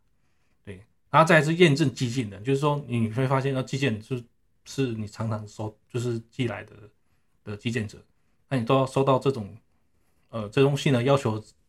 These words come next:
执行特别操作的邮件呢，都要确认说寄件人是否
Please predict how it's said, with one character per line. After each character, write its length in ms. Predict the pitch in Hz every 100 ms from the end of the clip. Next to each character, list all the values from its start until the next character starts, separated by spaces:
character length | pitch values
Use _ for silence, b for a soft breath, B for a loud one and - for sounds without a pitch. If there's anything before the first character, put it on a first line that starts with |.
| _
执 120 | 131
行 180 | 131 120
特 160 | 147
别 160 | 117 107
操 180 | - 120
作 140 | 123
的 60 | 104
邮 160 | 104
件 200 | - 127
呢， 140 | 101 98
都 100 | 127
要 80 | 127
确 200 | - 127
认 100 | 110
说 260 | 113 117 b b b b _ -
寄 100 | 165
件 160 | 156
人 240 | 110 104 107
是 160 | - 139
否 140 | 101